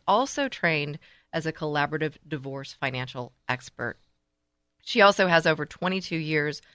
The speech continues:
of experience in financial planning, investment, positioning, and income strategies. And as I mentioned earlier, she is the creator and founder of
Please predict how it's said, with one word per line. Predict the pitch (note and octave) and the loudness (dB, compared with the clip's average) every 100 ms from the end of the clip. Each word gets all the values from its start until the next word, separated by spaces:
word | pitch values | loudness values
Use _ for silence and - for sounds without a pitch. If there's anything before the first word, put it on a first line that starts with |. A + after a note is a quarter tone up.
| _ _ | _ _
of | - | -4
experience | C#3 - - D#3 D#3 D#3 D3+ | -2 -6 -6 0 2 0 -2
in | C#3 | -6
financial | C#3 C#3+ C#3 C#3+ B2 | -2 -2 -2 -6 -10
planning, | - E3 D#3 D#3 D#3 _ _ _ - | -6 -4 -2 -4 -6 _ _ _ -8
investment, | C#3 D3 D#3+ - E3+ - - | 0 2 0 -4 -8 -8 -8
positioning, | D#3 D3 D3+ D#3 D3 C#3+ _ _ - | -6 -4 -4 -6 -8 -12 _ _ -10
and | C#3 - | -10 -6
income | F#3+ A3 F#3 C#3 B2+ | -4 -4 -4 -6 -6
strategies. | - - - - - - - _ _ _ - | -6 -4 -4 -8 -16 -20 -20 _ _ _ -2
And | F3+ | 4
as | F3+ | 4
I | F#3 | 6
mentioned | F3 G#3+ C4 D4 A#3+ | 4 4 2 -2 2
earlier, | C#4 D4 G3+ F3+ G#3 | 4 4 4 2 0
she | - E3 | -2 0
is | D#3+ D#3+ | 0 -2
the | G#3+ | -8
creator | - A3+ D#3 C#3 D#3+ | -4 0 0 0 -4
and | - A3 | -8 -4
founder | D3+ C3 C3 - - | -2 -2 -4 -6 -4
of | G#2 B2 | -4 -4